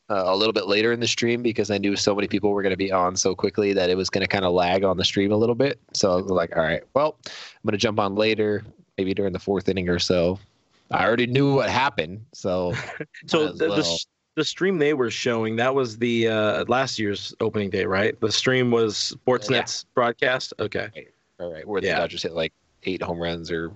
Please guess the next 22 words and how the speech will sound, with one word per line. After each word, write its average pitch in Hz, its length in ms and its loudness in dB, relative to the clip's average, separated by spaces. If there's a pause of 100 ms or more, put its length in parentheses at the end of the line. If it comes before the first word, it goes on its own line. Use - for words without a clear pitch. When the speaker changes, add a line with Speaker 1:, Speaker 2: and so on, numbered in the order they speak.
Speaker 1:
whatever 82 260 -12
the 80 80 -10
hell 82 140 -2
it 80 80 -8
was. 82 440 -8 (120)
Everybody 101 400 -2
hit 98 120 0
a 95 40 -2
home 95 180 -2
run 87 200 0
off 87 140 -2
of 90 60 -20
Zach 85 200 0
Speaker 2:
Home 113 100 0
run. 92 80 -4
Speaker 1:
Greinke. 95 280 -2 (360)
Um, 151 400 0
but - 80 0
yeah, 240 220 0
it's, 135 320 -6
it 135 160 -6
seemed 240 260 -10